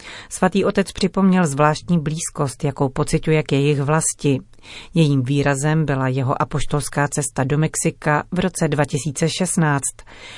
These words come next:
a projevuje se také v každoročních oslavách svátku Panny Marie Guadalupské,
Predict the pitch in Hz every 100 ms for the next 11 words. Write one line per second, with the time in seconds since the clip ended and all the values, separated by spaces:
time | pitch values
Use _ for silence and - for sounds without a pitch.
0 | - - 165 185 208 233 220 214 208 196
1 | 190 - - 160 180 185 180 160 147 -
2 | 165 180 170 175 180 - 160 156 - 165
3 | 156 143 151 143 143 143 139 151 180 160
4 | - - 147 139